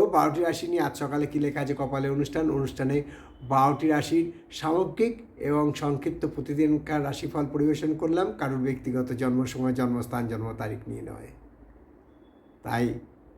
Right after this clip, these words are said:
শেষ করার আগে বলবো যে সামনে যে জ্যোতিষিক কার আসরে এপিসোডটা আসছে অতি অবশ্যই দেখুন, জ্ঞানের প্রদীপ জ্বালিয়ে রাখুন। তাই শেষ করার আগে বলি,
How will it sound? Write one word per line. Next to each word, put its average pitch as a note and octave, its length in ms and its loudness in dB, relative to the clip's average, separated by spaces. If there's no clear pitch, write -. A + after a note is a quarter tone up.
শেষ B2+ 260 -4
করার C#3 240 2
আগে C#3 160 4
বলবো E3 600 6
যে C#3+ 380 0
সামনে F3 640 4
যে B2+ 300 -2
জ্যোতিষিক G#3+ 460 0
কার F3+ 120 4
আসরে D#3+ 340 2
এপিসোডটা C3+ 460 -2
আসছে C#3 260 -2
অতি B2+ 260 -2
অবশ্যই G#2 340 -6
দেখুন, D#3 500 -2
জ্ঞানের A#2 380 -2
প্রদীপ G#2+ 300 -6
জ্বালিয়ে G2+ 340 -10
রাখুন। - 340 -16
তাই A2+ 140 -6
শেষ - 280 -2
করার C#3 200 2
আগে D3 200 4
বলি, F3 440 6